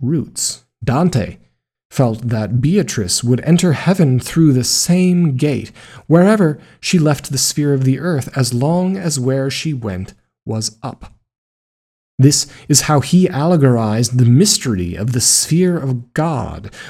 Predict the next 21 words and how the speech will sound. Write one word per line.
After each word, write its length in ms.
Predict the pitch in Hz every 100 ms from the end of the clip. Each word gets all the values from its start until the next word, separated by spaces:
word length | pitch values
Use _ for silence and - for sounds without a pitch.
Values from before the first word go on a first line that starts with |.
| -
which 340 | 131 - -
touches 540 | - 214 - 135 123 120
the 100 | 120
sphere 720 | - - - 208 208 208 202
of 220 | 156 135
the 180 | 135 135 -
earth 380 | 175 117 107 - - - -
as 180 | 123 -
a 80 |
circle 880 | 120 - - - 190 190 87 95 139 - _ _ _ _ _
whose 200 | - 127
perimeter 760 | - - 123 101 98 98 101 107
is 220 | 117 104
nowhere, 760 | 101 101 160 135 80 - 104 - _ _ _ _ -
and 160 | 120
center 520 | - - 160 151 117 110
upon 460 | 120 - 110 107
the 140 | 110 95
earth 300 | 92 92 - _ -
is 220 | 117 -
everywhere. 720 | 110 117 107 92 - - -